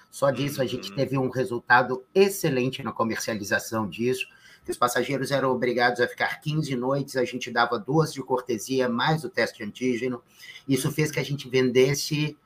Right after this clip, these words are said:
Speaker 1: muito pra pessoas que, porque você não imagina só, você quer fazer tanto turismo de vacina, co-, mas como você tem trabalho, você tem parentes nos Estados Unidos, você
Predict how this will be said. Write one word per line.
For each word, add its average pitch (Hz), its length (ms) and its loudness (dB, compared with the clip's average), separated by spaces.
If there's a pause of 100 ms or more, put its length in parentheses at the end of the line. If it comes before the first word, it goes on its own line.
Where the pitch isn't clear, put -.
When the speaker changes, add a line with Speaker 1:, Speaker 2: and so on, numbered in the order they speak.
(580)
Speaker 1:
muito 156 680 10 (160)
pra 151 120 6
pessoas 160 460 0
que, 160 240 -2 (200)
porque 170 260 2
você 170 320 2
não 196 80 6
imagina 175 420 4
só, 110 240 2
você - 140 -2
quer - 180 0
fazer 135 260 0
tanto 175 320 0
turismo 143 440 -2
de 127 80 -4
vacina, 170 540 0
co-, 165 120 -8
mas 151 180 -2
como 196 220 -4
você 190 240 4
tem 180 160 2
trabalho, 139 800 0 (220)
você 123 200 2
tem 147 200 0
parentes 131 680 0
nos 123 100 -4
Estados 123 260 -4
Unidos, 135 320 -4
você 175 340 0